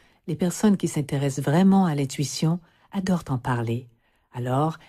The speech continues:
elles sortiront vite du placard psychique. Vous pouvez aussi trouver des alliés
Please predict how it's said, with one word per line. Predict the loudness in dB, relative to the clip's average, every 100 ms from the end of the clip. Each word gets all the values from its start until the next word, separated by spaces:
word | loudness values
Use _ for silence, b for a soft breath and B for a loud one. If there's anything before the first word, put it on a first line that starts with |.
| b
elles | -4
sortiront | -2 -2 -2 0 0
vite | 2 2
du | 0
placard | 0 -2 0 -4
psychique. | -4 -6 -6 -6 -10 -12 _ _ _ _ _ _ _ _ _ _ _ _ -6
Vous | -6
pouvez | 0 2
aussi | 2 2 -2
trouver | 2 4 4
des | 4 2
alliés | 2 4 2